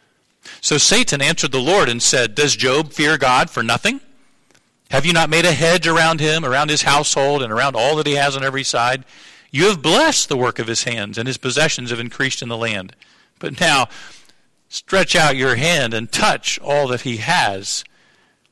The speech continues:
He will surely curse you to your face.' And the Lord said to Satan,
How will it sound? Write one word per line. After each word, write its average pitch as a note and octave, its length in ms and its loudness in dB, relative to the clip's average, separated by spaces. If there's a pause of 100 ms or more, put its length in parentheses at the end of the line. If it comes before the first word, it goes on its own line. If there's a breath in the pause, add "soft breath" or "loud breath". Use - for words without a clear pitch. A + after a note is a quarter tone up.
(340)
He D3 160 -6
will G#2 140 -6
surely C#3+ 560 0
curse - 520 -2
you D#3 160 -4
to - 180 -8
your A#2+ 180 -6
face.' - 720 -8 (1700 soft breath)
And F#2+ 100 -14
the F#2+ 40 -10
Lord A#2 240 -2
said A#2+ 220 0
to G#2+ 100 -10
Satan, G#2 640 -6